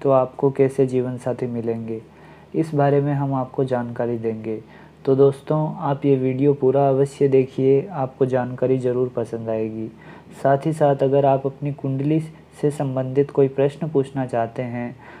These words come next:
तो हमारे नंबरों पे संपर्क करके अपनी कुंडली का विश्लेषण करवा सकते हैं।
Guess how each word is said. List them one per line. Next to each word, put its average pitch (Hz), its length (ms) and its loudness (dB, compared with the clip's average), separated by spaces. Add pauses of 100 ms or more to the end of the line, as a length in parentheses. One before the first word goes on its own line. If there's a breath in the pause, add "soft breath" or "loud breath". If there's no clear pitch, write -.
(160 loud breath)
तो 147 60 -4
हमारे 135 400 0
नंबरों 139 420 0
पे 147 120 2
संपर्क 135 460 -2
करके 127 500 0 (460 loud breath)
अपनी 147 300 -2
कुंडली 139 420 0
का 147 80 4
विश्लेषण 135 600 0
करवा 123 320 0
सकते 113 400 -8
हैं। 110 260 -10